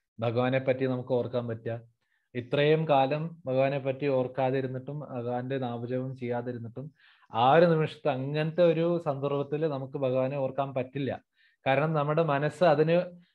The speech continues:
അതിനു വേണ്ടി trained, it is not trained for that. ആ, ആ, അങ്ങനത്തെ ഒരു സാധന ചെയ്തിട്ടില്ല. അപ്പൊ അതുകൊണ്ടാണ് പറയണേ, നമുക്കിപ്പോ ഉള്ള സമയം, ആ, ഭഗവാന് വേണ്ടി ഭഗവാന്റെ സേവ ചെയ്ത് ഭഗവാന്റെ നാമ-, നാമജപം ചെയ്ത്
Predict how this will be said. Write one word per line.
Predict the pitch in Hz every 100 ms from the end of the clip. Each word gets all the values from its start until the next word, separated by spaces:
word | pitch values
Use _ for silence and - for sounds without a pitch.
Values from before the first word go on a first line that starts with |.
| -
അതിനു | 143 170
വേണ്ടി | 165 165 170
trained, | 175 175 156 170 170
it | 156
is | 165 151
not | 170 170 175
trained | 170 170
for | - 120
that. | 104 - _ _ _ _ _ _ _ _ _ _ -
ആ, | 147
ആ, | 160 147 147
അങ്ങനത്തെ | 151 160 160
ഒരു | 165
സാധന | 165 151 147 156 131 175
ചെയ്തിട്ടില്ല. | 160 139 123 117 104 98 -
അപ്പൊ | 123 -
അതുകൊണ്ടാണ് | 127 143 160 180 180
പറയണേ, | 170 135 135 151 190 - _ - _ -
നമുക്കിപ്പോ | 131 131 156 - 156
ഉള്ള | 147 180
സമയം, | 196 180 160 160 202 - - _ _
ആ, | 135 135 127
ഭഗവാന് | 127 135 143 147
വേണ്ടി | 151 143 143 147 180 180 - _ 127
ഭഗവാന്റെ | 127 139 143
സേവ | 143 135 143
ചെയ്ത് | 143 139 143
ഭഗവാന്റെ | 131 127 131 147
നാമ-, | 131 127 143 165 170
നാമജപം | 143 143 160 165 165 170
ചെയ്ത് | 170 147 147 180 196